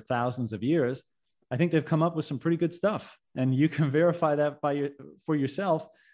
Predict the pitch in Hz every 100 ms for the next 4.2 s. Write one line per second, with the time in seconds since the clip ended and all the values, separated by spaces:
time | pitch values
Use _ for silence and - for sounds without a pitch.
0 | _ 127 127 135 139 - 147 139 135 143
1 | 131 131 135 139 139 135 180 220 110 -
2 | _ _ _ _ _ _ _ - 131 127
3 | 147 139 131 123 160 135 131 123 127 127
4 | 139 -